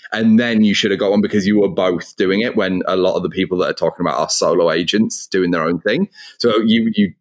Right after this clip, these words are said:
did have someone else that would be a little bit high for you. It's, um, I mean, what's nice is you've ba-, been basically super consistent and had constant growth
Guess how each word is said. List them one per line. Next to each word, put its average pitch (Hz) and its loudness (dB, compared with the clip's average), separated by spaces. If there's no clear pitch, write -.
did 98 0
have 80 -6
someone 82 -2
else 76 -2
that 69 0
would 80 0
be 87 2
a 73 0
little 80 0
bit - -6
high 82 -4
for - -10
you. 65 -4
It's, - -2
um, 87 -2
I 139 0
mean, 131 -2
what's - 0
nice 131 0
is 107 2
you've 131 0
ba-, 117 -4
been 101 0
basically 98 -2
super - -4
consistent 98 -2
and 82 -4
had 95 -6
constant 101 -2
growth - -4